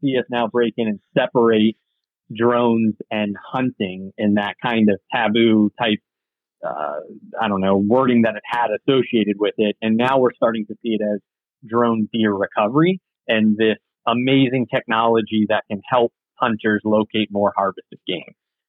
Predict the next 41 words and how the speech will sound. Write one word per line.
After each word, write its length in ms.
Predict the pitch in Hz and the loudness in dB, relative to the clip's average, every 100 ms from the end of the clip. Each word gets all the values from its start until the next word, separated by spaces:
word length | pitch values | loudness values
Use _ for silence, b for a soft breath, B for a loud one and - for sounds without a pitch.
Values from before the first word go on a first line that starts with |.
| _ | _
So 100 | - | 0
we're 140 | 107 101 | 2 2
kind 180 | 120 107 | 0 0
of 60 | |
moving 260 | 127 123 120 | 0 0 2
away 260 | 117 127 | 2 2
from 140 | 120 117 | 0 -2
the 80 | 113 | -2
negative 420 | 131 120 117 107 | 0 0 -2 -2
and 100 | 107 | -6
moving 260 | 117 113 110 | -6 -6 -10
this 100 | 107 | -12
more 200 | 113 110 | -2 0
into 100 | 107 | 2
a 60 | 101 | 0
positive 420 | - 107 104 98 | 0 -2 -2 -6
light. 280 | 107 110 101 - | -2 -2 -2 -8
And 120 | 107 101 117 | -10 -6 0
so, 240 | 107 104 _ _ _ _ _ | 2 0 _ _ _ _ _
yeah, 180 | 135 123 | 0 0
I 120 | 104 | -2
mean, 140 | 123 | -6
you're 160 | 120 135 | -4 -2
right. 260 | 123 131 104 | 0 -2 -4
In 100 | 104 | -12
the 80 | 104 | -10
twenty 160 | 131 120 | -8 -6
years 240 | 117 117 | -6 -6
that 100 | 110 - | -8 -8
you've 140 | 110 | -6
been 100 | 113 | -4
hunting, 320 | 117 117 117 | -4 -4 -6
and 80 | 107 - | -8 -6
same 180 | 117 110 | -6 -6
for 60 | 104 | -6
me, 340 | 113 127 110 _ _ _ _ _ | -4 -2 -4 _ _ _ _ _
I, 200 | 107 110 | -4 -2
I 280 | 107 107 110 | 0 0 0
never 300 | 107 123 123 | 0 0 2
really 280 | 127 127 117 | 2 2 0
associated 520 | - 139 127 113 | 0 -2 -2 -4